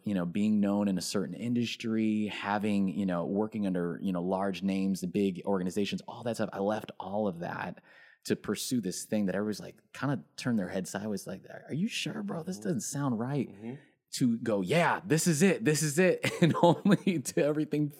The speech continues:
Speaker 1: fall out underneath. And you ready? This is the picture I had. I had this picture thinking there was this giant, and maybe somebody watching this feels this way, you know, this giant cruise ship maybe you've been on for the longest time.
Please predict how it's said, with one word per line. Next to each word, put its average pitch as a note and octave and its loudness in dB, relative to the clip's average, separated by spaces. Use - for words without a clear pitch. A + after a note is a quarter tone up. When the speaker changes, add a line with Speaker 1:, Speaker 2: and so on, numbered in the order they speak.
Speaker 1:
fall C#3+ 6
out B2 2
underneath. B2 4
And G#2+ 6
you G#2+ 4
ready? A#2 4
This A#2+ -2
is C3 -8
the A2 -2
picture G#2+ -2
I F#2 0
had. F#2 -2
I - 2
had D#3+ 4
this F#3 2
picture E3 4
thinking C3+ 2
there A#2+ 6
was A2+ 4
this G#2+ 2
giant, A2 2
and B2 6
maybe C3 6
somebody B2+ 4
watching G#2+ 4
this F#2+ 2
feels G#2 2
this G2 -2
way, F#2+ 4
you B2 6
know, B2 6
this A#2 2
giant D3+ 2
cruise C#3 4
ship A2 2
maybe A2 4
you've G#2+ 6
been G#2 6
on F#2 2
for F#2+ 0
the F#2 4
longest F2+ 2
time. - -12